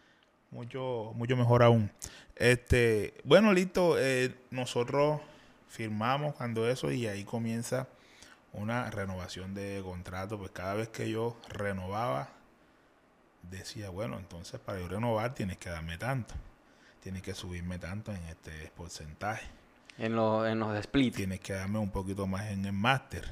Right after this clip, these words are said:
Speaker 2: Ok.
Speaker 1: Bueno, realmente no era ni yo, porque ni yo sabía, pues, en ese momento.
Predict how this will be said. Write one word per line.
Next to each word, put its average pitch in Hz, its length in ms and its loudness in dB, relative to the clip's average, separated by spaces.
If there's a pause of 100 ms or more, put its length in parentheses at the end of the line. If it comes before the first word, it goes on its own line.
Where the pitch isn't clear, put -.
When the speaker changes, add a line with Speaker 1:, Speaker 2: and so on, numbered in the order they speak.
(580)
Speaker 2:
Ok. 101 140 -10 (160)
Speaker 1:
Bueno, - 160 -4
realmente 131 560 6
no 127 140 6
era 131 180 8
ni 110 200 2
yo, 147 200 8
porque 101 260 -2
ni 90 120 -4
yo 90 160 -6
sabía, 110 420 -2
pues, 104 180 -4
en 101 80 -6
ese 104 140 -8
momento. 113 420 -6